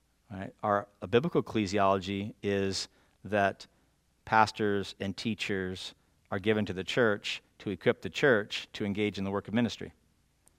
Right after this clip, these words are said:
right? So when <laughs> someone says, you know, "I'm going, I, I'm thinking about going into ministry," I'm like, Well, what are you doing now? What, what do you mean, 'I'm going into ministry'? You're, you're in ministry. If you're a Christian, you're in ministry. The question is, are you doing the ministry?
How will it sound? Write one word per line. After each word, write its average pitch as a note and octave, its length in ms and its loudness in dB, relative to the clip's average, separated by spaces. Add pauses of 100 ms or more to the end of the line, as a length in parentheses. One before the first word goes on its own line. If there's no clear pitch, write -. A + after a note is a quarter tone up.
(360)
right? G2 240 -8 (240)
So - 160 4
when B2 140 6
<laughs> - 80 6
someone D#3+ 280 8
says, - 460 6 (440)
you B2 120 2
know, A#2 120 6
"I'm B2+ 200 8
going, C3+ 200 10
I, C3 200 8
I'm C3+ 160 8
thinking D3+ 240 2
about C3 160 10
going C3+ 180 8
into A#2 140 6
ministry," C3+ 340 8
I'm G#2 80 4
like, G#2+ 160 0
Well, B2 120 0
what D3 120 6
are E3+ 40 6
you D#3+ 40 2
doing D3+ 200 6
now? F3+ 320 2 (1900)
What, B2+ 200 -4
what C3+ 140 10
do D3 60 10
you C3 60 10
mean, E3 180 12
'I'm B2 100 10
going D3 200 12
into A#2 120 10
ministry'? A2+ 320 4
You're, A#2+ 240 6
you're C3+ 160 10
in F3+ 180 12
ministry. E3+ 460 12 (160)
If C#3+ 140 4
you're D#3 100 12
a D3 60 12
Christian, E3 460 12 (160)
you're C#3+ 120 12
in C#3 140 12
ministry. E3 400 10
The A2 80 0
question F#3 400 12
is, C#3 200 8
are D3 140 12
you D3 160 8
doing F3 240 12
the D#3+ 80 10
ministry? E3 500 8